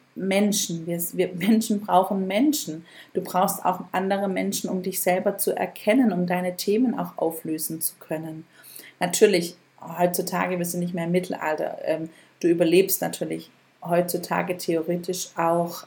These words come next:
ähm, alleine. Aber es ist die Frage, was macht es mit dir? Was macht es mit deiner Psyche? Willst du das wirklich? Oder meinst du nur, es wäre leichter?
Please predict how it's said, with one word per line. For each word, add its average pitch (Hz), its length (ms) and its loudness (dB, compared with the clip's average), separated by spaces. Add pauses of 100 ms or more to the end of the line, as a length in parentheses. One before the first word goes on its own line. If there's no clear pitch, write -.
ähm, 156 480 -8
alleine. 170 720 0 (1160)
Aber 175 160 2
es 175 80 2
ist - 100 -8
die 180 60 -2
Frage, 170 380 -2
was 170 180 -4
macht 165 220 -6
es 170 160 -4
mit 156 160 -6 (200)
dir? 180 300 0 (300)
Was 175 180 -10
macht 175 240 -6
es 170 100 -10
mit 160 160 -8
deiner 160 220 -4
Psyche? 175 640 -8 (1400)
Willst 175 360 2
du 190 40 -2
das 165 420 -2
wirklich? 160 560 -2 (1800)
Oder 196 180 6
meinst 170 400 2
du 175 60 -2
nur, 160 160 -2
es 156 180 -6
wäre 151 180 -2
leichter? 143 540 -8